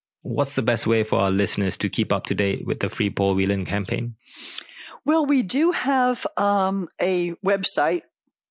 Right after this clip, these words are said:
Speaker 2: free paul whelan dot com, and we post the updates there that we send out to media. Um, we're, we have, as I said, been pretty lucky that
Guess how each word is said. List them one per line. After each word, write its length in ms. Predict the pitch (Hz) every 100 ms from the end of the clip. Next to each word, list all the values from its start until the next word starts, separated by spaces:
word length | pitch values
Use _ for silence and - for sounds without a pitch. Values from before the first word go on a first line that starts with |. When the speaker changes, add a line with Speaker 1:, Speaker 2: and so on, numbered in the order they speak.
| _
Speaker 2:
free 220 | - 208
paul 260 | - 190
whelan 300 | 180 180 180
dot 240 | 175 160 -
com, 320 | - 175 147
and 140 | -
we 100 | 180
post 400 | - - 311 -
the 160 | - -
updates 540 | 202 214 214 180 - -
there 200 | 180 165
that 180 | 180 170
we 140 | 170
send 320 | - 170 170
out 200 | 165 147
to 120 | -
media. 560 | 160 156 156 147 123 107 - - -
Um, 320 | 160 156 147 156 _ _ _ _ -
we're, 240 | 202 208
we 180 | 202 208
have, 220 | 220 214
as 200 | 196 190
I 80 | 180
said, 240 | - 185
been 160 | 165 156
pretty 240 | - 175
lucky 400 | 156 180 - 143
that 340 | 131 139 123